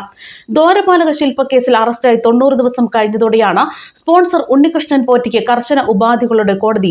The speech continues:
ജാമ്യം നൽകിയത്. പത്തനംതിട്ട ജില്ലയിൽ പ്രവേശിക്കരുതെന്നും കേരളം വിട്ടു പോകരുതെന്നും ഈ ജാമ്യ വ്യവസ്ഥകളിൽ പറയുന്നു. സാക്ഷികളെ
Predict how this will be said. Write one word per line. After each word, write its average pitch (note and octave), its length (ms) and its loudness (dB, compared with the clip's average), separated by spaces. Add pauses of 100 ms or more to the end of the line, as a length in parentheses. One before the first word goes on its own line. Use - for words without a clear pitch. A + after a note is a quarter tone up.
(160)
ജാമ്യം A3 400 0
നൽകിയത്. F#3 340 0 (500)
പത്തനംതിട്ട B3 440 0 (140)
ജില്ലയിൽ B3 320 2
പ്രവേശിക്കരുതെന്നും A#3+ 800 0 (120)
കേരളം B3+ 340 2
വിട്ടു B3 180 -2 (100)
പോകരുതെന്നും A3+ 580 0 (260)
ഈ A#3 100 2 (140)
ജാമ്യ B3 380 2
വ്യവസ്ഥകളിൽ A3 520 0 (120)
പറയുന്നു. G3+ 360 0 (500)
സാക്ഷികളെ F4+ 500 0